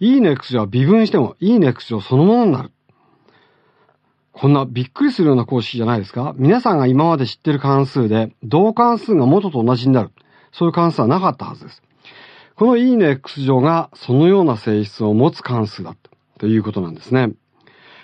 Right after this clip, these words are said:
で、この公式、これしっかりと覚えてください。このように微分して元と同じになる関数っていうのは、実は本質的にはEのX乗しかないんです。本質的にはというのは、EのX乗以外でこのような性質を持つものは、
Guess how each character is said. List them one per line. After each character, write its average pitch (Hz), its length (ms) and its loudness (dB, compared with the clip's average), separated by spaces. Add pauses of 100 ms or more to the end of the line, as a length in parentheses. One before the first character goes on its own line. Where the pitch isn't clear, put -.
(120)
で、 190 80 -2
こ 247 160 -2
の 196 440 2
公 143 200 0
式、 - 300 -8 (140)
こ 135 100 -4
れ 135 60 0
し - 200 -8
っ - 40 -20
か 196 120 0
り 180 60 0
と 156 100 0
覚 120 120 0
え - 20 0
て 98 60 -6
く 87 40 -14
だ 95 60 -14
さ 95 120 -18
い。 - 40 -20 (440)
こ 220 140 0
の 269 120 2
よ 277 120 2
う - 20 2
に 143 120 2
微 156 200 0
分 269 240 2
し 254 80 -6
て 262 80 0
元 254 300 0
と 143 220 0
同 160 140 2
じ 170 180 -4
に 175 60 0
な 175 120 2
る 135 100 -2
関 127 280 0
数 127 180 -6
っ 110 40 -4
て 104 140 -8
い - 20 0
う - 20 0
の 110 80 2
は、 107 200 -2
実 131 260 -4
は 151 100 2
本 196 300 2
質 214 80 -8
的 226 180 0
に 202 80 2
は - 60 2
E 208 200 2
の 156 80 2
X - 260 -8
乗 107 80 -4
し 95 100 -12
か 104 80 -6
な 135 140 0
い 151 60 0
ん - 20 0
で - 80 -10
す。 - 160 -20 (840)
本 254 240 2
質 254 100 -6
的 254 180 0
に 262 100 2
は 185 80 0
と 131 100 -4
い 127 40 2
う 123 40 2
の 123 80 2
は、 123 80 2
E 247 200 2
の 208 100 2
X 143 260 -6
乗 151 120 2
以 185 100 2
外 185 180 2
で 123 80 -2
こ 127 120 -4
の 139 100 2
よ 143 80 2
う 127 40 2
な 107 60 -2
性 117 200 -2
質 110 160 -6
を 123 40 2
持 123 120 2
つ 120 100 -6
も 110 100 0
の 107 80 0
は、 113 220 0